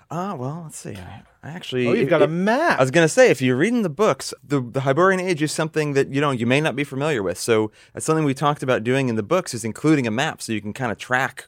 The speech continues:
Speaker 1: all the different regions we're talking about. I mean, it's not a, it's not a U S map or anything you may be familiar
Speaker 2: <laughs>
Speaker 1: with. There's, um,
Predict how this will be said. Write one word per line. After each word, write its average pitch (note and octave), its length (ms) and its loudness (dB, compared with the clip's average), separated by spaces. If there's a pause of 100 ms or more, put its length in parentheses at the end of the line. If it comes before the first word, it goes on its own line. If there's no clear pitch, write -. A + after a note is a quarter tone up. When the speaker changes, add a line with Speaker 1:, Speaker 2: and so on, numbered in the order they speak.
(100)
Speaker 1:
all G#2+ 140 -4
the G#2 100 -4
different G2+ 240 -8
regions G#2 400 -4
we're G2+ 100 -4
talking A#2 340 -4
about. D2+ 260 -14 (280)
I - 40 -12
mean, G2+ 100 -4
it's - 120 -10
not A2 180 2
a, G2+ 300 4
it's - 100 -6
not C3+ 80 2
a C3 80 4
U C3+ 180 6
S C3 140 6
map C3 280 4
or B2 40 2
anything A#2 260 -2
you A2+ 60 -2
may A#2 100 0
be A2 100 0
familiar A#2 500 2
Speaker 2:
<laughs> F#2+ 40 0
Speaker 1:
with. G#2 140 -4 (400)
There's, B2 480 0
um, A2 520 0